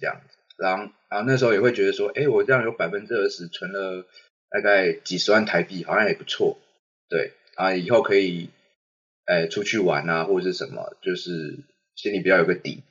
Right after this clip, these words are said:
但是我真正开始把百分之九十的资产，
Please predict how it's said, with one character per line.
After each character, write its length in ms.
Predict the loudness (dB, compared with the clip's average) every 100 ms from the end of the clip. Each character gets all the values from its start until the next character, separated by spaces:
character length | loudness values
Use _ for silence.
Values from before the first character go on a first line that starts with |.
| _ _ _ _
但 180 | 4 6
是 120 | 8
我 200 | 8 6
真 360 | 6 4 4 4
正 520 | 6 6 2 -2 -8
开 320 | -10 2 4 4
始 260 | 2 -4
把 320 | -2 0 0
百 220 | 2 0 2
分 160 | -2
之 160 | -2 -4
九 240 | -4 -6
十 240 | -6 -10 -6
的 160 | -8 -8 _ -6
资 280 | -4 -2 -4
产， 300 | -4 -4